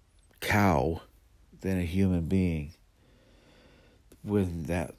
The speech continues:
nurse walked in the room, because it was just processing. Just processing another one and processing another one. And here comes another one. And here's this guy. And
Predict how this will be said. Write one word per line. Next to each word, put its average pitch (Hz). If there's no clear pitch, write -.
nurse 87
walked 80
in 82
the 80
room, 82
because 80
it 67
was 76
just 82
processing. 78
Just -
processing 90
another 87
one 78
and 87
processing 92
another 85
one. 82
And 85
here 92
comes 95
another 92
one. 78
And 80
here's 90
this 92
guy. 69
And 85